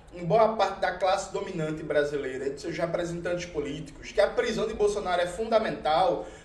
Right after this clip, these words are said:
para ter um candidato de direita mais confiável, mais estável.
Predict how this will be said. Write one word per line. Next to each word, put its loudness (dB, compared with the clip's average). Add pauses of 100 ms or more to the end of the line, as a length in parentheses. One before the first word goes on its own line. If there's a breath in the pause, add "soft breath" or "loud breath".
(100)
para 4
ter 2
um 2
candidato 2
de -4
direita 0
mais -2
confiável, 0
mais 2
estável. -4